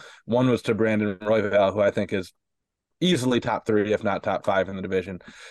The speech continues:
So it makes it tough 'cause we haven't seen Albazi do it against guys like that. Doesn't mean he can't. Um, one thing I do wanna say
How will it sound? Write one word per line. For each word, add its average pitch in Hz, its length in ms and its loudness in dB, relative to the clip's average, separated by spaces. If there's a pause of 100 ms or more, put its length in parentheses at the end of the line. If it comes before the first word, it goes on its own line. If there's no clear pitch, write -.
(140)
So 202 140 4
it 180 60 2
makes 190 200 0
it 131 100 -2
tough 90 240 -2
'cause 113 140 -4
we 123 120 2
haven't 147 380 0
seen 117 180 0
Albazi 101 480 2
do 98 160 -2
it 98 80 0
against 98 260 -4
guys 101 240 0
like 95 160 -6
that. 98 240 2 (360)
Doesn't 123 300 0
mean 120 180 2
he 110 120 0
can't. 87 340 -6 (800)
Um, 131 300 2 (800)
one 202 220 2
thing 220 140 4
I 190 60 4
do 170 120 4
wanna 170 200 4
say 135 220 2